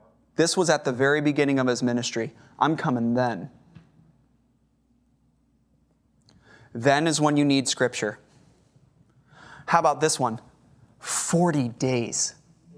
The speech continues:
Forty days. Now, it's not that the devil waited. If you read the other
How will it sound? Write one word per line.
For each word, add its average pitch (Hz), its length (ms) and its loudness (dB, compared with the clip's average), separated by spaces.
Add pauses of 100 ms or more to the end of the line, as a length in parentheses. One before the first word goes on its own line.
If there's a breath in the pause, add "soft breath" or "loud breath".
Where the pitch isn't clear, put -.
(2500)
Forty 180 800 0
days. 135 640 0 (260 loud breath)
Now, 139 400 2
it's 143 220 0
not 160 360 0
that 170 120 0
the 165 80 -2
devil 147 360 0
waited. 156 580 0
If 135 200 -2
you 180 120 2
read 175 320 0
the 143 280 0
other 170 500 0